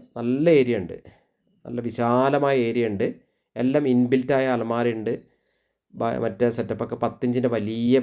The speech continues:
ബെഡൊക്കെയാണ് സെറ്റ് ചെയ്തിട്ടുള്ളത്. ബാത്റൂം അറ്റാച്ച്ഡ് ആണ്. എല്ലാ ബെഡ്റൂമുകളും ബാത്ത് അറ്റാച്ച്ഡ് ആണ്. ടി വി, എല്ലാ ബെഡ്റൂമുകളിലും ടി വി ഉണ്ട്. എല്ലാ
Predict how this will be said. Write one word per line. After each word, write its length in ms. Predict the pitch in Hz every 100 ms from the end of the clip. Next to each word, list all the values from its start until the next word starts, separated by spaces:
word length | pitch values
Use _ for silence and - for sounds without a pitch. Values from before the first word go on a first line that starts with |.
| 113
ബെഡൊക്കെയാണ് 580 | 101 110 101 113 107 107 - -
സെറ്റ് 200 | 98 107
ചെയ്തിട്ടുള്ളത്. 360 | 101 95 98 139 113
ബാത്റൂം 360 | 101 - 113 110
അറ്റാച്ച്ഡ് 380 | 117 110 110 98
ആണ്. 120 | 98 - 107
എല്ലാ 180 | 107 113 127
ബെഡ്റൂമുകളും 480 | 123 101 110 110 110 104
ബാത്ത് 200 | 98 98
അറ്റാച്ച്ഡ് 400 | 98 104 95 107
ആണ്. 120 | 104 123 -
ടി 100 | 107 101
വി, 60 | 104
എല്ലാ 280 | 101 107 113 113 -
ബെഡ്റൂമുകളിലും 540 | 107 98 104 104 104 101 101
ടി 100 | 101 101
വി 80 | 110
ഉണ്ട്. 160 | 107 147 - _ _ _ _ _
എല്ലാ 180 | 156 180